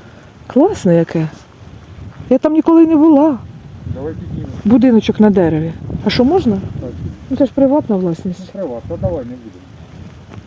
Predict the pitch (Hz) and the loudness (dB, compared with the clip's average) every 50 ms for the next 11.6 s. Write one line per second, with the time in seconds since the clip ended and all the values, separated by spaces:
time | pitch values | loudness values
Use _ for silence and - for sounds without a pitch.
0 | - - - - - - - - - - - - - - - - - - - - | -18 -20 -18 -18 -18 -18 -20 -20 -20 -16 -14 -14 -14 -14 -16 -18 -18 -16 -18 -18
1 | - - - - - - - - - - - - - - - - - - - - | -18 -18 -18 -12 -8 -8 -8 -8 -8 -12 -14 -16 -18 -16 -16 -16 -16 -16 -18 -18
2 | - - - - - - - - - - 240 247 240 262 302 311 233 214 196 208 | -20 -20 -20 -20 -20 -20 -20 -8 -4 0 2 2 4 4 2 2 2 2 2 2
3 | 233 262 254 226 208 202 190 - - - - - - - - - - - - - | 2 0 0 0 0 -2 -2 -4 -8 -16 -20 -20 -20 -20 -20 -20 -20 -20 -20 -20
4 | - - - - - - - - - - - - - - - - - - - - | -20 -20 -18 -16 -16 -16 -16 -16 -16 -18 -18 -18 -20 -20 -20 -20 -20 -20 -20 -20
5 | - - - - - - - - - - - - - - - - - - - - | -20 -20 -20 -20 -20 -20 -20 -20 -20 -20 -18 -14 -14 -14 -14 -16 -20 -20 -20 -20
6 | - - - - - - - - - - - - - - - - - - 233 226 | -20 -20 -20 -20 -20 -20 -20 -20 -20 -20 -20 -20 -20 -20 -14 -10 -4 -2 0 0
7 | 202 - 254 233 220 214 196 - 208 202 202 202 202 190 196 196 190 - 202 190 | 0 0 0 0 0 0 -2 -2 0 0 2 2 2 2 2 2 0 0 0 0
8 | 185 196 196 196 196 190 185 170 160 165 - - - - - - - - - - | 2 2 4 4 4 4 2 0 -2 -6 -8 -12 -18 -20 -20 -20 -20 -20 -20 -20
9 | - - - - - - - - - 202 202 208 196 214 202 196 190 190 190 185 | -20 -20 -20 -20 -20 -18 -14 -10 -4 0 0 2 4 4 4 4 4 2 2 2
10 | 190 190 - 269 294 285 - - 262 226 - - - - - - - - - - | 2 0 2 0 0 0 0 0 0 -2 -2 -4 -14 -18 -18 -20 -20 -20 -20 -20
11 | - - - - - - - - 202 214 208 | -20 -20 -20 -10 -6 -4 -2 0 2 2 2